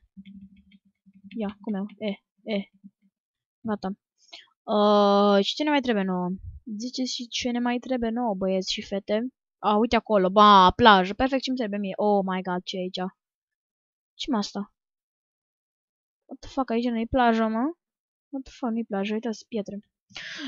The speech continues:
Eu iau pietre și toate astea, că o să avem nevoie la, um, craft. O să facem de-, deja mai arunc, ok, nu mai am, nu mai am spațiu aici, cred că o să ne facem locul de dormit sau putem să notăm până în mijloc, oare?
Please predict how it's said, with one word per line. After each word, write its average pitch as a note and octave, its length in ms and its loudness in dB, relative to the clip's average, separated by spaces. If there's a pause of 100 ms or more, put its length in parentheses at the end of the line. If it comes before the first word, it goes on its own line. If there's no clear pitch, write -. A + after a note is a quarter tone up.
Eu B3 100 2
iau D4+ 120 4
pietre D4 220 0
și C4+ 60 -8
toate C4+ 180 0
astea, B3+ 200 0
că - 80 -6
o - 20 -2
să A#3+ 120 -2
avem A#3+ 140 0
nevoie G#3+ 340 2
la, G3 300 2
um, F#3+ 200 -4 (200)
craft. F#3 420 0 (440)
O F#3+ 40 -4
să G3 80 -8
facem G3+ 180 -6
de-, G3 220 -8 (1000)
deja G#3+ 240 0
mai G3+ 100 2
arunc, F#3+ 220 -2
ok, G3 140 -4
nu F#3+ 160 -2
mai F#3+ 100 -4
am, F#3 180 -6 (1400)
nu F#3+ 120 -8 (100)
mai F#3+ 100 -2
am F#3 440 -4
spațiu F#3+ 380 -4
aici, B3+ 120 0
cred A3+ 140 -6
că G#3 40 -2
o G3 40 -2
să G3 100 -8
ne G3 80 -6
facem G#3 420 -6
locul G3+ 220 -8
de G3+ 80 -4
dormit F#3+ 380 -4
sau G#3 380 -4 (120)
putem G#3 200 -10
să A3+ 160 -8
notăm A3 260 -6
până A#3+ 160 -4
în G3+ 100 -4
mijloc, G3 360 -4
oare? A3+ 340 -4